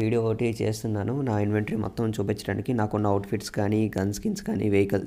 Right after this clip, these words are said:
స్కిన్స్ కానీ అన్నీ అయితే ఈ వీడియోలో అయితే చూపిస్తాను. And మీరు టైటిల్‌లో చూసింది అయితే నిజం. నాకు నా అకౌంట్‌కి నేను ఏమీ ఖర్చు పెట్టలా. just థౌజండ్ రూపీస్ మాత్రం ఖర్చు పెట్టాను. నేను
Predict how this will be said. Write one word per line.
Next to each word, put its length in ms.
స్కిన్స్ 340
కానీ 240
అన్నీ 260
అయితే 160
ఈ 80
వీడియోలో 300
అయితే 180
చూపిస్తాను. 460
And 180
మీరు 220
టైటిల్‌లో 340
చూసింది 360
అయితే 240
నిజం. 260
నాకు 280
నా 60
అకౌంట్‌కి 460
నేను 120
ఏమీ 200
ఖర్చు 220
పెట్టలా. 240
just 200
థౌజండ్ 360
రూపీస్ 260
మాత్రం 280
ఖర్చు 220
పెట్టాను. 320
నేను 160